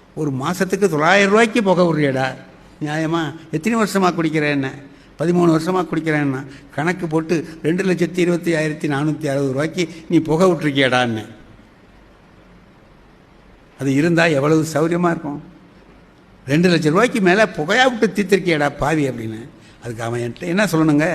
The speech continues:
ஒரு பையன், "வருத்தப்படுறேன் சார்,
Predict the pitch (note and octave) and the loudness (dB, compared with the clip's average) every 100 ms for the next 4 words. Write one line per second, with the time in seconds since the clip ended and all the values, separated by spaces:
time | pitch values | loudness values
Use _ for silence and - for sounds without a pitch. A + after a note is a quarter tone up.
0 | - - - D3+ B2+ B2+ C#3 D3+ - - | -6 -14 -6 -6 -4 -6 -6 -8 -14 -20
1 | - - - - - - - - - - | -20 -20 -20 -20 -20 -20 -20 -20 -20 -12
2 | B2+ A#2+ C3+ B2 A#2+ A2 G#2 | -10 -6 -4 -4 -4 -8 -14